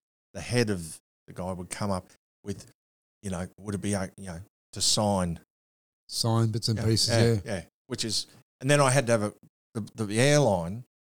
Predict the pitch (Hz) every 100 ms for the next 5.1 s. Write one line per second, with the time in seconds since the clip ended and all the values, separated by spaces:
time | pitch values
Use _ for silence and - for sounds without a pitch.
0 | _ _ _ _ _ - 117 117 113 110
1 | 107 98 107 92 90 110 117 - - 113
2 | 110 110 82 87 110 _ _ _ _ _
3 | _ _ _ _ _ _ _ _ 107 98
4 | 98 _ _ 110 110 101 101 117 113 104
5 | 85